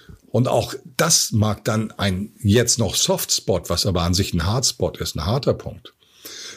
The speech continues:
dazu führen, dass Unternehmen immer stärker Deutschland und Europa den Rücken kehren, weil man eben hier keine Zukunftsfähigkeit in der Form wie in anderen Regionen der Welt erkennen kann und auch keine Vertretung der eigenen Interessen.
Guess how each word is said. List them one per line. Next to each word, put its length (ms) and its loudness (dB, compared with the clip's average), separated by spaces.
dazu 320 2
führen, 540 4
dass 180 2
Unternehmen 680 4
immer 340 2
stärker 720 0
Deutschland 480 2
und 160 2
Europa 420 2
den 160 6
Rücken 360 4
kehren, 520 0
weil 160 0
man 220 4
eben 260 4
hier 300 2
keine 300 2
Zukunftsfähigkeit 840 2
in 160 2
der 160 0
Form 320 2
wie 80 4
in 100 2
anderen 300 2
Regionen 460 2
der 160 2
Welt 240 2
erkennen 560 2
kann 340 2
und 140 4
auch 160 2
keine 180 2
Vertretung 640 2
der 140 0
eigenen 340 4
Interessen. 640 2